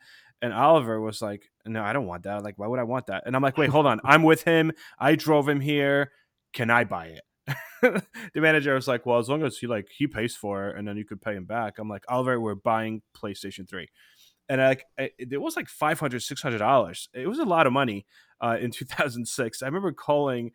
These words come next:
at the time, you know, this is, like, I just got married, like, a month before. So I called my new wife, and I'm like, "Can I get a PlayStation three?" She's like, "No, why?" I'm like, "Please, it's all I want this Christmas."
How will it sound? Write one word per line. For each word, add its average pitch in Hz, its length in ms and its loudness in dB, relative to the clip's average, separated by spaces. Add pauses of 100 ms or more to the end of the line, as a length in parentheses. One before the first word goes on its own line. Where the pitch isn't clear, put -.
(100)
at 127 120 -2
the 123 100 -6
time, 147 420 -2
you 123 80 -4
know, 117 80 -2
this 127 180 -8
is, 120 80 -12
like, 117 240 -8
I 117 80 -6
just 139 240 -6
got 120 140 -4
married, 117 400 0
like, 110 160 -10
a 101 40 -6
month 135 280 -4
before. 107 640 -6
So - 120 -16
I 101 60 -12
called 131 200 -8
my 113 140 -6
new 113 180 -6
wife, 113 380 -6
and 107 80 -12
I'm 110 120 -10
like, 104 220 -12 (580)
"Can 131 120 -6
I 151 60 0
get 214 120 -2
a 220 40 -4
PlayStation 147 580 -6
three?" 113 320 -6
She's 135 240 -12
like, 135 220 -8 (180)
"No, 131 580 -2
why?" 131 520 -4
I'm 156 120 -2
like, 156 220 -4
"Please, 143 640 -8
it's 131 180 -18
all 156 160 -4
I 147 100 0
want 151 280 2
this 139 160 -8
Christmas." 120 720 -8